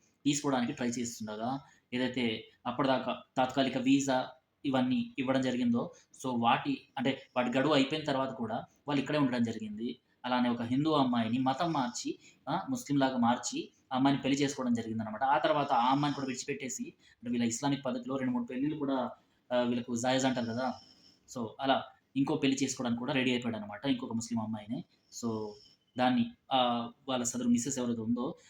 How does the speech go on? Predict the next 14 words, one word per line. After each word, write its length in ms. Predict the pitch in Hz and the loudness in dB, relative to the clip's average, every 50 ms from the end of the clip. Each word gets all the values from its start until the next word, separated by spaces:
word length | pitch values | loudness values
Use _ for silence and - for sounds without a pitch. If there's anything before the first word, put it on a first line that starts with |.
| _ - - | _ -4 0
ఆమెనే, 260 | 123 120 120 120 117 - - _ _ _ - | 2 2 4 2 0 -2 -6 _ _ _ -16
ప్రియాంక 280 | - - 127 120 117 117 | -8 -2 0 0 0 2
అనేసే 240 | 117 113 117 - - 110 | 0 -2 -2 -4 -6 -6
అమ్మాయి, 280 | 107 110 117 117 - - | -2 -2 -2 -2 -2 -4
ఆమెనే 260 | - 139 123 120 120 117 | -4 -4 -2 -2 -2 -4
పట్టివ్వడం 420 | 117 113 110 - 117 113 110 110 | -4 -8 -6 -4 -4 -2 -2 -4
జరిగిందనమాట. 560 | 110 110 107 110 110 110 107 107 110 - - 135 143 139 | -4 -6 -6 -6 -6 -6 -6 -8 -8 -8 -8 -8 -8 -8
ఇలా 160 | 131 127 127 123 | -8 -10 -12 -14
మన 140 | 120 120 117 | -14 -14 -10
హైదరాబాద్లో 460 | 113 120 123 139 135 127 120 123 143 | -8 -6 -4 -2 -2 -2 0 0 0
ఎప్పటికప్పుడు 440 | 143 131 120 127 113 127 117 117 - | 0 0 -2 -4 -6 -6 -8 -8 -6
బయటకు 240 | 123 120 117 - - | -4 -6 -6 -6 -10
వస్తూనే 260 | 120 120 - - 120 117 | -14 -12 -6 -4 -2 -2
ఉన్నాయి. 260 | 113 - - 107 | -2 -4 -10 -20